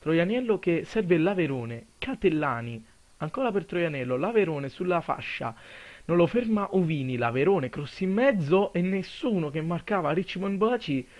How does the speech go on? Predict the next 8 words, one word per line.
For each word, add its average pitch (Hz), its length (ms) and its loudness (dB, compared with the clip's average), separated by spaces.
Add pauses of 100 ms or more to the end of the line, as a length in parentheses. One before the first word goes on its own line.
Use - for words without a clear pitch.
(360)
che - 140 0
arriva 139 560 0
e 139 100 -2
batte 170 480 2
Ryan 151 540 0
al 131 160 -8
terzo 214 320 -2
minuto. 147 640 -4